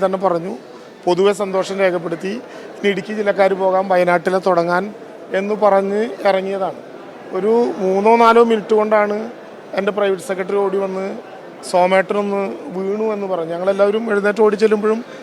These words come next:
കാല് തട്ടി വീഴുകയോ മറ്റോ ചെയ്തു എന്നാണ് കരുതിയത്. അവിടെ, ആ, ഒരു, ഓ, തൊട്ടടുത്തുള്ള ലൈബ്രറിയിൽ എല്ലാവരും എടുത്ത്, ആ, മേശയിൽ കിടത്തിയിട്ടുണ്ടായിരുന്നു. അപ്പോൾ സോമേട്ടൻ, ആ,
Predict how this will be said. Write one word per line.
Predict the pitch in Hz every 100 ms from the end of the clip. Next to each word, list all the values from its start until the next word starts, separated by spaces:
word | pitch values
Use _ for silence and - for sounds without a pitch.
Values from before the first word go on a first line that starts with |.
| - -
കാല് | 175 170 185
തട്ടി | 196 214
വീഴുകയോ | 214 208 214 220
മറ്റോ | 214 214
ചെയ്തു | 202 208 202 214
എന്നാണ് | 202 208
കരുതിയത്. | 196 160 143 147 123 - - - - - -
അവിടെ, | 170 180 190 190 190 208 - - - - -
ആ, | - 180 175 175 -
ഒരു, | 196 190 190 185 - - 247
ഓ, | 185 180
തൊട്ടടുത്തുള്ള | 196 180 202 190 190
ലൈബ്രറിയിൽ | 196 185 170 180 190 202 - - -
എല്ലാവരും | - 185 190 196 208
എടുത്ത്, | 180 170 190 202 226 - - - -
ആ, | 180
മേശയിൽ | 180 175 175 175 - 196 196 285 -
കിടത്തിയിട്ടുണ്ടായിരുന്നു. | 190 180 180 190 180 185 175 160 160 214 - - - - -
അപ്പോൾ | 196 233 392 -
സോമേട്ടൻ, | 190 185 190 185 220 247 - - - -
ആ, | - 226 190